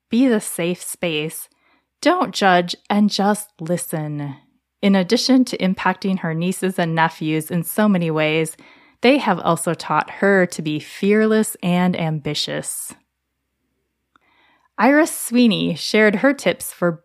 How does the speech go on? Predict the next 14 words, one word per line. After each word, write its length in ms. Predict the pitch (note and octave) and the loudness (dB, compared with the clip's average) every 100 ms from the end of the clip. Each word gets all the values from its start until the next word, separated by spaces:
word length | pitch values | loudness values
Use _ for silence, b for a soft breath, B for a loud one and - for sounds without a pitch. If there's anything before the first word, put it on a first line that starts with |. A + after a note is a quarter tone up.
| - | -6
helping 580 | - G3 G3 F3+ F3 - | -2 0 0 0 0 -2
our 220 | E3 D#3+ | -2 -2
nieces 560 | E3+ G3 G#3+ G#3+ G3+ F#3+ | 0 -2 0 0 -2 -4
find 480 | F3 - F3+ F#3+ F3+ | -10 -2 0 2 4
their 180 | G3 G#3+ | 4 2
voices 800 | E3+ D#3 D#3 D#3+ D#3+ D#3+ D3+ - b b b | 0 -2 -4 -4 -2 -2 -6 -12 b b b
and 120 | G#3+ | -4
how 260 | F#3 D4 D#4+ | 0 2 4
we 180 | D4 C4 | 4 2
can 200 | G#3+ F#3 | 0 -2
help 340 | - G#3 - | -2 -4 0
them 160 | G3+ G3+ | 0 0
feel 400 | - F#3 F#3 F3+ | 0 0 0 -2
heard 640 | - F3+ E3+ D#3 D3+ D3 | 0 2 2 0 -4 -8